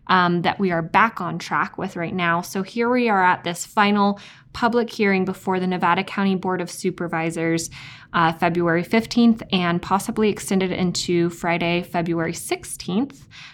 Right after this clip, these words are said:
where the board will, again, hear public comment from the community, hear from the applicant and planning staff, um, and then, of course, deliberate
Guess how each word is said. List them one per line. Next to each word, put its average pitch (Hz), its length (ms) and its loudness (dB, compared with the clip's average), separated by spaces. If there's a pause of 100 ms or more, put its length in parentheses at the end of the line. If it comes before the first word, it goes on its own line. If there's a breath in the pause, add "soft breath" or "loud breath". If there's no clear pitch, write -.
where 190 260 2
the 180 100 -4
board 170 440 -2
will, 175 560 0 (600)
again, 240 360 4
hear 226 260 0
public 208 320 -2
comment 202 340 0
from 190 120 -6
the 170 80 -4
community, 214 560 2
hear 214 200 -2
from 196 180 -2
the - 140 -6
applicant 196 580 -2
and 165 340 -4
planning 208 440 2
staff, 196 560 0 (540 loud breath)
um, 180 380 4
and 196 120 6
then, 190 80 4
of 190 120 -2
course, 196 280 -4
deliberate 175 540 -4